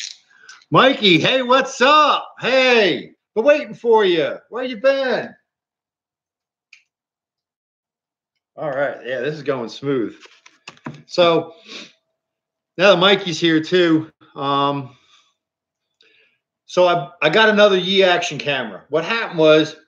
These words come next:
I wound up scratching a lens on it. So, you know, it's like you can't really use it. I got the one video I f-, I did with it. I thought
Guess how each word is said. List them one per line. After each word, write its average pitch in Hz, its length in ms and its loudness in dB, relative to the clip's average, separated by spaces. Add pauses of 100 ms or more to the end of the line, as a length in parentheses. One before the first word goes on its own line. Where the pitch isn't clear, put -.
(280)
I 147 60 -2
wound 202 160 0
up - 80 -8
scratching 175 460 -4
a 160 60 -2
lens 165 320 -2
on 131 180 0
it. 120 200 -8
So, 135 680 -2 (840)
you 160 120 -4
know, 151 240 0
it's 139 140 -6
like 143 180 -6
you 127 60 -18
can't 190 240 0
really 190 200 0
use 175 400 2
it. 147 80 2
I 143 60 2
got 151 240 -2
the 165 80 -4
one 202 260 -2
video 190 300 2
I 170 140 2
f-, - 140 -8 (100)
I 147 100 -4
did 170 260 0
with 185 180 -2
it. 196 160 2
I 156 120 -4
thought - 380 -4